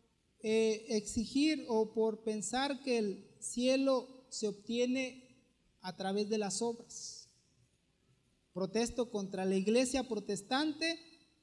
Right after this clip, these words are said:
que cree que su denominación, su grupo, es la única y deja aparte la fe. Protesto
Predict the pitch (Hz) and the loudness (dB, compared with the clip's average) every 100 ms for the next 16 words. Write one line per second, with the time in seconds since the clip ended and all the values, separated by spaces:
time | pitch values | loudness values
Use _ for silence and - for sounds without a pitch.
0 | _ _ _ 240 226 220 262 311 370 381 | _ _ _ 4 4 2 2 4 2 -2
1 | - - _ _ 240 240 - 247 247 240 | -12 -20 _ _ 2 2 4 4 4 0
2 | 247 202 240 247 240 240 233 226 262 349 | -4 2 4 4 2 0 -2 0 2 4
3 | 415 277 - _ _ _ _ _ _ _ | 2 -2 -14 _ _ _ _ _ _ _
4 | _ _ - 190 190 285 349 349 359 359 | _ _ -10 -4 2 2 2 2 2 0
5 | 339 247 269 254 269 330 339 285 254 220 | -2 0 2 2 4 2 0 -2 -4 -2
6 | 226 247 302 285 277 285 285 285 269 262 | 0 2 0 -2 -2 -2 -2 0 0 0
7 | 262 349 330 - - _ _ _ _ _ | 0 0 0 -4 -20 _ _ _ _ _
8 | _ _ _ _ _ _ _ _ _ _ | _ _ _ _ _ _ _ _ _ _
9 | _ _ _ 190 190 214 277 262 - 277 | _ _ _ -8 -4 -2 -2 -2 -2 -2
10 | 262 | -2